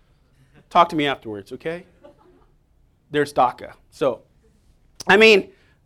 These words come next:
that's a joke, by the way. But, I mean, I, I, it's like the whole idea of faith in Christianity is not about religious association.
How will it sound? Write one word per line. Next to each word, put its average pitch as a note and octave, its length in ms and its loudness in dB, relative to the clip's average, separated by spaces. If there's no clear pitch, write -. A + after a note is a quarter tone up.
that's D3 160 -2
a C3+ 40 -6
joke, G#2 260 -14
by G#2 100 -14
the - 80 -20
way. - 40 -20
But, C#4 180 10
I C4 60 10
mean, B3 340 2
I, G#3+ 400 0
I, C4 220 -14
it's C4 180 -4
like B3 460 6
the A3 100 4
whole D4 260 2
idea A#3+ 720 6
of G3 480 4
faith G#3 600 4
in E3+ 100 0
Christianity G#3+ 580 -2
is D#3+ 160 0
not G#3+ 560 -2
about C#3+ 580 2
religious E3 420 0
association. D#3 1400 -10